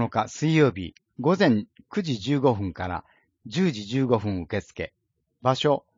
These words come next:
ワクワク健康プラザ。内容、歯科健診、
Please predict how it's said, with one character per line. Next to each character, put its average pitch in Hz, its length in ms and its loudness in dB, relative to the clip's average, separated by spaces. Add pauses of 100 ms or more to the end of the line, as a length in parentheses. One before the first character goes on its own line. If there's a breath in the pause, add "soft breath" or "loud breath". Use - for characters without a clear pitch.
(280)
ワ 135 160 4
ク - 100 -2
ワ 196 120 4
ク - 120 -18
健 180 240 0
康 165 160 0
プ 135 60 -2
ラ 101 120 2
ザ。 78 220 -10 (840)
内 135 280 2
容、 131 320 0
歯 - 180 -12
科 175 140 2
健 143 240 2
診、 92 260 -8